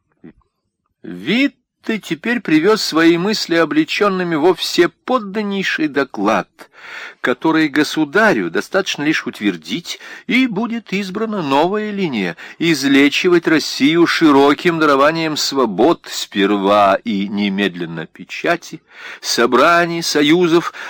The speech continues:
а затем постепенно выяснится политическая идея благоразумного большинства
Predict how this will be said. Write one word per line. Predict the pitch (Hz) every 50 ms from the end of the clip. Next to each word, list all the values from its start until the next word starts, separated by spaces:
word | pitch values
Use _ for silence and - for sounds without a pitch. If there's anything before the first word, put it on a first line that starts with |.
| - -
а | - 131 147
затем | 151 156 160 - - 131 147 170 175
постепенно | - 190 180 - - 190 175 - 165 175 185 190 190 196
выяснится | 190 170 147 160 170 175 165 - - 196 202 185 - - 226 202
политическая | - 175 113 95 - 98 90 - - - - 101 90 87 87 90 90
идея | 82 78 87 90 90 92 92
благоразумного | 85 85 98 107 98 104 98 95 85 101 98 90 87 87 85 85 82
большинства | 85 82 - - 87 82 - - - - 90 101 151 196